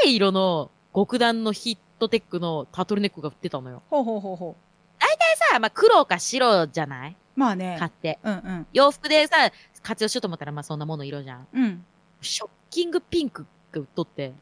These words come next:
Speaker 2: なんでその色作ったんだろうね。
Speaker 1: なんかね、あれなんだって、アパレル系のなんか用語で捨て色っていうのがあって、
Speaker 2: うん。
Speaker 1: なんかそういう絶対売れねえだろっていう色を入れることで、なんかその他の商品が売れるようになるんだって。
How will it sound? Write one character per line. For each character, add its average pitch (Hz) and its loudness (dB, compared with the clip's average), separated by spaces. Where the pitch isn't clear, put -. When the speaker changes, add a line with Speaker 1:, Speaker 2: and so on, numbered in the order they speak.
Speaker 2:
な 311 2
ん - -6
で 359 0
そ 240 -4
の 233 0
色 226 2
作 - -2
っ - 0
た 208 4
ん 180 -2
だ 175 -2
ろ 160 -6
う 160 -10
ね。 160 -12
Speaker 1:
な - 2
ん - -20
か 269 2
ね、 226 0
あ - -2
れ 320 -4
な 427 2
ん 320 -4
だ 202 0
っ - -4
て、 - -6
ア 208 -4
パ 320 2
レ 392 2
ル 403 0
系 381 0
の 349 2
な 196 -4
ん - -14
か 175 -4
用 185 -2
語 196 -4
で 185 -6
捨 - -6
て 339 2
色 330 2
っ 330 -4
て - -6
い 294 -2
う 262 -4
の 185 -4
が 143 -10
あ 147 -8
っ - -12
て、 156 -4
Speaker 2:
う 262 2
ん。 196 -2
Speaker 1:
な 254 -4
ん 226 -4
か 226 -6
そ 247 -4
う 247 -2
い 240 -4
う 214 -6
絶 - 0
対 392 4
売 370 2
れ 359 2
ね 359 0
え 311 2
だ 226 4
ろ 175 0
っ 160 -6
て - -12
い 170 -6
う 165 -6
色 196 0
を 170 0
入 180 -6
れ 226 4
る 226 -4
こ 233 -2
と 226 -2
で、 170 0
な 175 -6
ん - -16
か 165 -8
そ 175 -10
の 170 -8
他 226 0
の 330 2
商 294 0
品 180 -6
が 143 -8
売 175 0
れ 220 2
る 254 -2
よ 220 0
う - -2
に 143 -10
な 165 -6
る 147 -10
ん 127 -18
だ 123 -20
っ - -20
て。 - -20